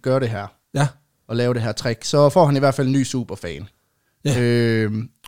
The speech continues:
Speaker 1: og formentlig også en splinter ny hundrede kroner seddel. Men det
Speaker 2: <laughs> Ja, det tror jeg ikke, han gør.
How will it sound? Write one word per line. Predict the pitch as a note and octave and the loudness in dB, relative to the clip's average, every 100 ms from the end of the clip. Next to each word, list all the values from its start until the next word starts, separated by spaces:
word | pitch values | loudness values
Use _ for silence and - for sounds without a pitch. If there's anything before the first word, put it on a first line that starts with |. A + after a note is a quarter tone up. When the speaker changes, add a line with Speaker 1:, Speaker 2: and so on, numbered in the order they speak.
| _ | _
Speaker 1:
og | B2 | -6
formentlig | C3+ C#3+ A#2+ | -2 0 0
også | A2 | -4
en | A2+ | -6
splinter | B2+ B2+ G#2+ | -4 -4 -4
ny | |
hundrede | G#2+ A2+ A2+ | -4 -4 -4
kroner | G#2+ | -6
seddel. | A#2 G#2 - | -8 -8 -8
Men | A#2+ B2+ | -2 2
det | C#3 C3+ C3 | 4 6 6
Speaker 2:
<laughs> | C3 - F3+ G3 G#3 - _ _ _ _ _ _ _ _ - - - _ _ _ _ - - - - | 4 2 0 2 2 -2 _ _ _ _ _ _ _ _ -6 -4 -8 _ _ _ _ -20 -20 -10 -8
Ja, | |
det | D3 | -2
tror | E3+ | 2
jeg | C#3+ A#2 | 2 2
ikke, | C3 | 0
han | |
gør. | B2+ | 0